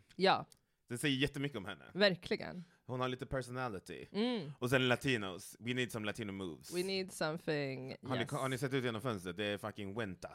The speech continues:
Speaker 1: Ja. <laughs>
Speaker 2: We need some flavor.
Speaker 1: Ja, verkligen. We, we need the heat.
Speaker 2: We need the heat.
Speaker 1: Och det ser ut som att hon verkligen kommer bring that. Älskar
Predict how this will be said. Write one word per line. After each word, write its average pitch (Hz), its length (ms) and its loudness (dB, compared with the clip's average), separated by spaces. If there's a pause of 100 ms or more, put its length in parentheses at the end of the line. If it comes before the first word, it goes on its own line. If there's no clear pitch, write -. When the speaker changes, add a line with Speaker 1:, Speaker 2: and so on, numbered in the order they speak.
Speaker 1:
Ja. 247 220 8 (500)
<laughs> 226 300 10 (840)
Speaker 2:
We 135 80 6
need 143 160 6
some 117 140 2
flavor. 95 500 4
Speaker 1:
Ja, 226 640 6
verkligen. 202 680 0
We, 170 200 -2
we 185 140 0
need 190 180 -2
the 156 60 2
heat. - 580 -2
Speaker 2:
We 98 140 -2
need 107 140 2
the 95 60 0
heat. 87 280 -4
Speaker 1:
Och 170 120 0
det 175 120 0
ser - 300 -4
ut 175 140 -2
som 170 120 -4
att 165 80 -8
hon 143 420 -6
verkligen 156 300 -6
kommer 147 200 -6
bring 151 500 -4 (200)
that. 143 440 -2
Älskar 151 600 -2